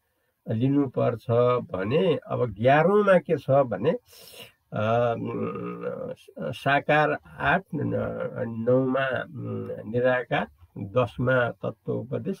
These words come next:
ग्यारौँ अन्तिममा के छ भने, यसरी हामीले लिइराख्यौँ भने,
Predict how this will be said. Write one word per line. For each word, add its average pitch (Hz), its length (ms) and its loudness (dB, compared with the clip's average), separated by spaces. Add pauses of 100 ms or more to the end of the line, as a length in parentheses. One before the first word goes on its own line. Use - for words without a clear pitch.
(100)
ग्यारौँ 120 640 0
अन्तिममा 113 440 -4
के - 160 -10
छ - 120 -8
भने, 110 360 -2
यसरी 143 280 -2
हामीले 113 640 -6
लिइराख्यौँ 113 680 -8
भने, 113 320 2